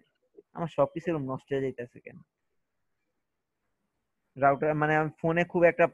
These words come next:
ভালো নে-, ইয়া পাচ্ছি না, ওয়াইফাই সার-, আহ, নেটওয়ার্কটা পাচ্ছি না। আচ্ছা, আমি দিয়ে দিচ্ছি এখনই।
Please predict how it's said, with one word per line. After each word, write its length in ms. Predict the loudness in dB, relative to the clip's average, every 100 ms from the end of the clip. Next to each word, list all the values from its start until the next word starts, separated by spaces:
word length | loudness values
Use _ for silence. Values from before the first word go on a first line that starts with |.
| -2
ভালো 260 | 0 2
নে-, 300 | 2 -2 -2
ইয়া 200 | 2 2
পাচ্ছি 320 | 2 -4 -6 -10
না, 80 |
ওয়াইফাই 360 | -6 -4 0 0
সার-, 300 | 2 0 2
আহ, 180 | -2 -2
নেটওয়ার্কটা 440 | -4 -4 -4 -6
পাচ্ছি 340 | -6 -8 -8 -16
না। 100 | -16 _ _ _ _ _ _ _ _ _ _ _ _ _ _ _ _ _ _ _ _ _ _ -10
আচ্ছা, 200 | -2 0
আমি 140 | 0
দিয়ে 240 | 2 2
দিচ্ছি 340 | 2 -2 -6 -6
এখনই। 440 | -6 -8 -12 -14